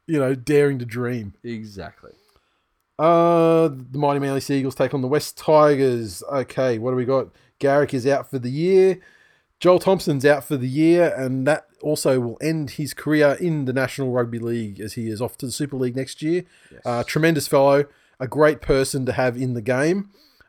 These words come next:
Speaker 1: Um, he's a great man, great charity guy, great sort of mental health advocate and Indigenous advocate.
Speaker 2: Yep.
Speaker 1: Um, so, I mean, as far as, like, having a guy, like, the type of, the type of person you would like at your club, he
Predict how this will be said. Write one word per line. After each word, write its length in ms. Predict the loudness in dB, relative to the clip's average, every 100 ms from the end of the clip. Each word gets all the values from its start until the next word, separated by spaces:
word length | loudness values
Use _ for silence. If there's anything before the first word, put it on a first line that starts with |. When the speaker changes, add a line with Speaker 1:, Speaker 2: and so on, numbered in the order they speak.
| -6
Speaker 1:
Um, 380 | -4 -4 -6 -8
he's 140 | -10
a 40 | -4
great 280 | -2 -2 -2
man, 320 | -4 -4 -2
great 240 | -2 -2
charity 640 | -2 0 2 2 -2 -6 -8
guy, 400 | -4 -2 -2 -4
great 480 | -2 -4 -4 -10 -10
sort 140 | -8
of 80 | -6
mental 300 | -8 -8 -8
health 240 | -8 -8 -8
advocate 560 | -8 -8 -10 -8 -8 -10 _ _ _ -12
and 240 | -8 -6
Indigenous 680 | -8 -8 -8 -8 -8 -8 -12 -14 -10
advocate. 480 | -8 -8 -6 -6 -6 _ _
Speaker 2:
Yep. 80 | -8
Speaker 1:
Um, 400 | -6 -8 -10 -14 -18 _ _
so, 300 | -2 -2 -2 -8 -12 -8
I 40 |
mean, 140 | -6
as 160 | -6 -6
far 220 | 0 0
as, 80 | 0
like, 100 | -4
having 320 | -4 -2 -4
a 80 | -6
guy, 440 | -10 -6 -2 -2 -4 -8
like, 200 | -8 -6
the 80 | -10
type 340 | -4 -2 -2
of, 220 | -6 -10
the 100 | -10
type 280 | -6 -4 -4
of 140 | -8 -8
person 400 | -6 -4 -6 -10
you 60 | -10
would 180 | -12 -6
like 260 | -6 -6
at 60 | -12
your 100 | -14
club, 400 | -8 -4 -4 -6 _ _ _ _
he 320 | -6 -4 -6